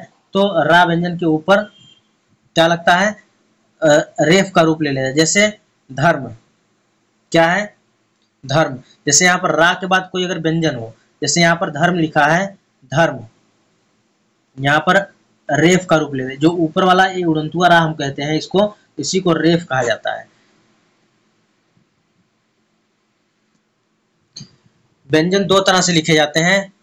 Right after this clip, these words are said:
तो व्यंजन दो तरह से, कौन कौन से? एक खड़ी पाई वाले व्यंजन, एक बिना खड़ी पाई वाले व्यंजन। जैसे यहाँ पर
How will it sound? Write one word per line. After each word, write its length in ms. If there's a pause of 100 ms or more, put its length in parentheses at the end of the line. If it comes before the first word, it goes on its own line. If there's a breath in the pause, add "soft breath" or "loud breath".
तो 340 (280)
व्यंजन 280
दो 120
तरह 180
से, 140
कौन 220
कौन 140
से? 180
एक 140
खड़ी 160
पाई 200
वाले 140
व्यंजन, 340
एक 220
बिना 180
खड़ी 200
पाई 200
वाले 160
व्यंजन। 280 (360 soft breath)
जैसे 260
यहाँ 160
पर 260